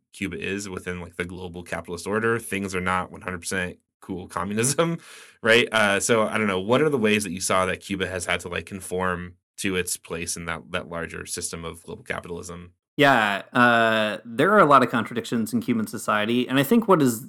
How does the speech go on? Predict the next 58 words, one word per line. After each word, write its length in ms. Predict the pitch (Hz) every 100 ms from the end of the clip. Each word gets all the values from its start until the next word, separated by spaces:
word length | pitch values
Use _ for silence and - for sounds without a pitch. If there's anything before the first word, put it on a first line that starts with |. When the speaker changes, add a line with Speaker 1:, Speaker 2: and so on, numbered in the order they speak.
| _
Speaker 2:
what 200 | 127 131
was 160 | 135 117
really 880 | 131 131 127 123 120 120 117 113 _ -
interesting 500 | 120 123 - 120 107
to 100 | 123
me 220 | 117 113
is 160 | 107 104
that 220 | 107 104
everybody 540 | 113 139 143 135 123 - -
kind 180 | 113
of 100 | 113
knows 260 | 104 98 107
that. 320 | 143 147 156 - -
<laughs> 280 | - 254 196
Like, 440 | 165 220 156 - 214 254 247 196
uh, 440 | - 131 123 120 - -
nobody 400 | 170 147 160 160
out 140 | 139 131
there 140 | 131
is 120 | 127
being 240 | 117 117 113
like, 340 | 110 107 107 _ _ _ _ _ _
uh, 240 | 123 113 107
"Yeah, 420 | 117 127 104 90 80
e-, 240 | 127 135
everything 480 | 143 139 135 131 127
is 180 | 120 113
a 80 | 120
hundred 180 | 117 117
percent 280 | - 117 110
communist 440 | 113 113 113 -
all 120 | - 110
the 100 | 107
time." 440 | 110 104 117 127
Uh, 360 | - 120 113 110
and 120 | 120
in 80 | 120
fact, 300 | 127 127 -
even 180 | 131 127
on, 160 | 123 117
like, 200 | 110 110
T 160 | 135
V, 260 | 113 113 -
like, 200 | - 104
we 80 | 117
watched 260 | 110 107 113
a 40 |
lot 120 | 107
of 320 | 107 107 - -
Cuban 240 | 117 110
television 420 | 104 107 107 104 104
and 140 | 107
so 160 | 113 107
on. 240 | 107 110
Like, 200 | 107 107
it, 180 | 120 120
it's 200 | 139 120
all, 220 | 151 151